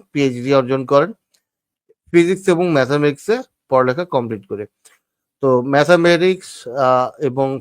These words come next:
ফিজিক্স এই উভয় ক্ষেত্রে দক্ষতা অর্জন করে তিনি গ্র্যাজুয়েশন করেন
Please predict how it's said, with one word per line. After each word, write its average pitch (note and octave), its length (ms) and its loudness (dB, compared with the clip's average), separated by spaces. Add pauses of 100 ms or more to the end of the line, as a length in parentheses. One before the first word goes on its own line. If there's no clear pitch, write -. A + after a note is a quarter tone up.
(100)
ফিজিক্স D#3 460 -4
এই C#3+ 260 -8
উভয় E3 460 0
ক্ষেত্রে D#3+ 380 -6
দক্ষতা C#3+ 420 -2
অর্জন C#3+ 300 0
করে D3+ 180 -2
তিনি C3 200 -8
গ্র্যাজুয়েশন B2+ 580 -4
করেন B2+ 300 0